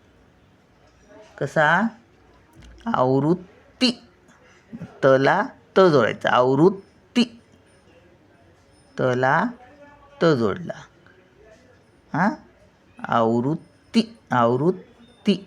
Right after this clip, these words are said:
असा, आवृत्ती झालं. वर्णनात्मक,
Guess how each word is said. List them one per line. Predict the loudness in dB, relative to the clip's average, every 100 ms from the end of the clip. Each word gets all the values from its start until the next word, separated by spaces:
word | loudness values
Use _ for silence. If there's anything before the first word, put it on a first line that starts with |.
| _
असा, | -6 -6 -8 -16 -20 _ _ _ _ _ _ -20 -20 _ _ _ _ _ _ _ _ -6
आवृत्ती | -2 0 -2 -4 -12 _ _ -6 -6 -8 _ _ _
झालं. | 0 2 2 -2 -8 _ _ _ _ _ _ _ _ -4
वर्णनात्मक, | 0 4 4 4 4 4 6 4 4 4 4 2 -4 -20 _ _ _ 2 2 2